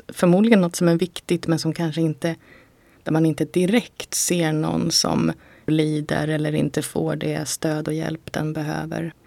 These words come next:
Då kan det vara lättare att tänka att om jag tar hand om mig själv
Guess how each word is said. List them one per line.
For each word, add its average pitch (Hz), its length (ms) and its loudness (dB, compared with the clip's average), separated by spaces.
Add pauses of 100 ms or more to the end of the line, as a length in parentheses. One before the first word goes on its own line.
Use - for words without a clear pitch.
(120)
Då 165 100 0
kan 180 180 6
det 180 60 6
vara 180 120 4
lättare 175 580 0
att 160 260 -4
tänka 151 760 -2
att 147 680 -6
om 156 180 0
jag 185 280 2
tar 170 120 0
hand 165 340 0
om 156 80 -2
mig 151 100 -4
själv 143 520 -6